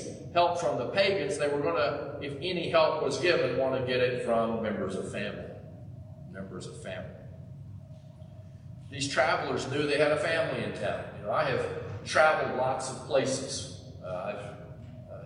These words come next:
been somehow or other, would never have thought of this ten years ago, but I've been to six continents, and I've been to a lot of countries, and I've been to a lot of congregations, a lot of churches.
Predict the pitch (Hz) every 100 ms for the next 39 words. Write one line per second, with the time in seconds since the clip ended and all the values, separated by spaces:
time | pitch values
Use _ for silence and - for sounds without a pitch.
0 | - - 120 117 113 120 120 - 139 -
1 | 143 139 135 139 139 - 113 127 131 120
2 | - 120 117 113 113 - 127 123 135 135
3 | 110 104 110 113 117 120 - 117 - -
4 | 143 - - - - - 104 110 - -
5 | - - - - - - - - - -
6 | - 117 113 110 127 123 127 110 101 104
7 | 139 143 139 151 131 - 135 135 - 110
8 | 107 123 123 117 110 120 123 120 123 123
9 | 123 127 127 - - 104 110 110 110 113
10 | 113 - - - -